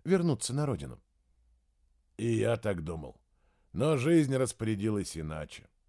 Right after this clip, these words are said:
Долгие годы службы польским князьям — не спасли меня от изгнания. «Чем же ты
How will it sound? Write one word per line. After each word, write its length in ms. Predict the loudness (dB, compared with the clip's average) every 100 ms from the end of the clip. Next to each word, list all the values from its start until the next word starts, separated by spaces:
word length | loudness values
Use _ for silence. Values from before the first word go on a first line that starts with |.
| _ _ _ _
Долгие 680 | -4 4 6 6 4 2 2
годы 380 | 4 4 4 2
службы 460 | 0 0 2 2 0
польским 560 | 2 2 0 -2 -4
князьям — 640 | 0 0 0 0 0 0 -4 _ _ _ -8
не 200 | -4 -4
спасли 480 | 0 0 0 -2 -2
меня 320 | -2 -2 -4
от 120 | -4
изгнания. 600 | -6 -4 -4 -4 -6 -10 _ _ _ _ _ _ _ _ -12
«Чем 300 | -2 0 2
же 100 | -2
ты 400 | 0 2 2